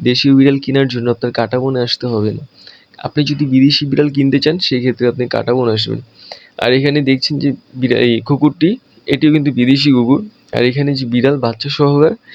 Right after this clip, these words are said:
এটি একটি দে-, আপনার দেশীয় বিড়াল। আর এখানে খাবার হিসেবে ওনারা দিয়েছে আপনার ভাত। আর এই, এটিও কিন্তু দেশি বিড়াল। বিড়ালটি কিন্তু খুব কিউট। আর ওই বিড়ালটি আপনার দাম ছিল আপনার, আহ, বিশ হাজার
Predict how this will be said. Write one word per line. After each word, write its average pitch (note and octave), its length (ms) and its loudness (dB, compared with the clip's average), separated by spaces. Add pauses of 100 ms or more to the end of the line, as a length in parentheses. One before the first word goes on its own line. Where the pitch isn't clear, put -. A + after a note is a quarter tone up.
(240)
এটি C3+ 220 -2
একটি D3 180 -2
দে-, B2+ 260 -2 (260)
আপনার A#2+ 480 -2
দেশীয় C3 380 2
বিড়াল। A#2 300 2 (680)
আর A#2+ 100 0
এখানে C#3+ 240 0
খাবার C3+ 300 -2
হিসেবে C#3+ 340 2
ওনারা D3 240 4
দিয়েছে A#2+ 380 -2
আপনার C3+ 240 -2
ভাত। A#2+ 260 -4 (240)
আর A#2+ 80 0
এই, B2 200 -2 (220)
এটিও C3 240 -2
কিন্তু C3+ 260 -6
দেশি A#2+ 300 0
বিড়াল। A#2+ 220 2
বিড়ালটি B2 500 -2
কিন্তু C3+ 200 0
খুব C3+ 280 -6
কিউট। C3 300 -2 (580)
আর A#2+ 240 0
ওই C#3 140 4
বিড়ালটি C#3 360 2
আপনার C#3+ 260 -2
দাম C3 220 -2
ছিল C#3 240 -2
আপনার, C#3+ 560 0
আহ, A2+ 460 -2 (600)
বিশ C3 220 0
হাজার C3 180 0